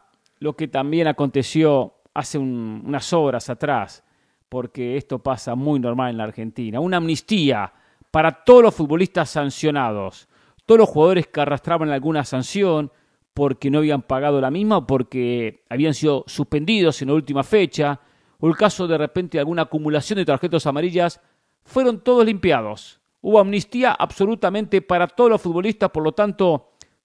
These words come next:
todos podrán jugar, exceptuando, exceptuando los que tenían que pagar más de tres fechas, es decir, cuatro o más, como el caso de Benedetto.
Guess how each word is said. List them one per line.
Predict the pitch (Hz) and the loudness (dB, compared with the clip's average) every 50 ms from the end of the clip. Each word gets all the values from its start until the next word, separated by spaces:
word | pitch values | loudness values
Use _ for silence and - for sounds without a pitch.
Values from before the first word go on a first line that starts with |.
| _ _ | _ _
todos | 190 202 196 160 | 2 2 2 2
podrán | - 156 156 160 165 165 | 2 0 0 0 -2 -4
jugar, | - - 160 151 139 131 127 - _ - | -4 -2 0 2 2 2 0 -2 _ -2
exceptuando, | 240 262 233 - 226 190 - _ - 196 220 233 220 202 165 160 139 117 98 95 - _ _ _ _ | 0 0 0 2 0 -2 0 _ 2 4 4 4 2 0 0 0 0 0 -2 -6 -12 _ _ _ _
exceptuando | 196 220 - - 185 143 - 160 175 190 196 180 156 156 139 120 98 - _ _ _ _ _ _ _ _ _ | -2 -2 0 -2 -4 -6 -4 -2 -2 -2 -2 -2 0 2 2 2 0 -4 _ _ _ _ _ _ _ _ _
los | - 139 156 143 | 0 2 2 2
que | - 165 151 | 2 -2 -6
tenían | - 156 151 160 170 170 170 165 160 - | -4 -4 -4 -2 -2 -2 -2 -2 -4 -4
que | - 147 131 | -6 -6 -4
pagar | - 135 139 156 156 156 151 - _ _ _ _ _ _ _ _ _ _ | -2 -2 0 0 0 -2 -2 -6 _ _ _ _ _ _ _ _ _ _
más | - 131 139 170 196 220 202 - - - _ - | -14 -8 -4 -2 -2 -2 -4 -6 -12 -20 _ -20
de | 131 120 151 147 | -10 -6 -6 -6
tres | - _ - 190 196 - | -4 _ -2 0 0 -2
fechas, | - - 185 156 139 - - - 123 104 87 - - - _ - | 0 2 2 2 2 0 -6 -8 -10 -10 -10 -14 -18 -18 _ -2
es | 170 160 | 0 0
decir, | 165 151 - - 156 139 117 - _ | 0 -2 -2 -2 -4 -4 -4 -6 _
cuatro | - 160 180 190 190 - 202 190 180 - - _ - | 2 4 4 4 4 4 0 0 0 -2 -6 _ 0
o | 151 151 | 0 2
más, | 156 156 147 127 101 - - _ _ _ _ _ | 2 0 -2 -2 -4 -6 -12 _ _ _ _ _
como | - 127 135 139 | -10 -6 -4 -2
el | 135 127 | -2 -2
caso | - 165 156 - 160 147 | -2 -4 -4 -2 -2 -2
de | 143 139 | 0 0
Benedetto. | 139 135 135 127 123 110 95 - - 101 98 - | -2 -2 -2 -4 -4 -6 -6 -8 -10 -10 -10 -12